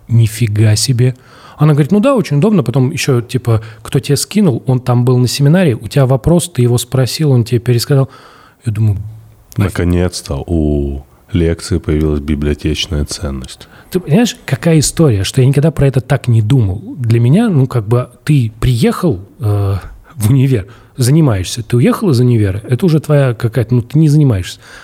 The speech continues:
Speaker 1: А у человека по-другому в голове это все устроено. Он поехал в универ в онлайне, по дороге позанимался в свободное время, когда ему удобно. И это работает. То есть одно дело, я так думаю, ну, мне некомфортно, но если с точки зрения студента это работает, если человек,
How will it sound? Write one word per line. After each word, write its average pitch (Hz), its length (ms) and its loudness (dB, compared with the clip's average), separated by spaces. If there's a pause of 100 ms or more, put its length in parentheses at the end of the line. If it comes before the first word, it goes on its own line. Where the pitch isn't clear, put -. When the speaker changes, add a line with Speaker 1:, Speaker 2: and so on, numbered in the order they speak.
Speaker 1:
А 120 100 0
у 120 100 0
человека 220 340 -2
по-другому 131 520 0
в 107 60 -2
голове 117 240 2
это 107 100 -6
все 120 140 -6
устроено. 107 420 -2 (320)
Он 117 300 0 (200)
поехал 143 320 -2
в 104 80 -2
универ 98 320 0 (120)
в 104 100 -6
онлайне, 98 420 -2 (100)
по 117 80 -2
дороге 120 360 0
позанимался 107 640 0
в - 80 -10
свободное 123 720 0
время, 107 340 0 (240)
когда 120 180 0
ему 117 280 2
удобно. 110 340 0 (360)
И 147 60 0
это 123 200 0
работает. 107 420 -2
То - 80 -4
есть - 120 -6 (280)
одно 120 240 0
дело, 143 240 2
я 123 200 0
так 107 140 -8
думаю, 127 280 0
ну, 135 100 2
мне 113 260 2
некомфортно, 135 680 0 (280)
но 120 120 2
если 120 280 -2
с - 80 -4
точки 131 260 -4
зрения 113 460 0 (160)
студента 135 480 0
это - 120 -4
работает, 117 360 0
если 110 160 -8
человек, - 280 -4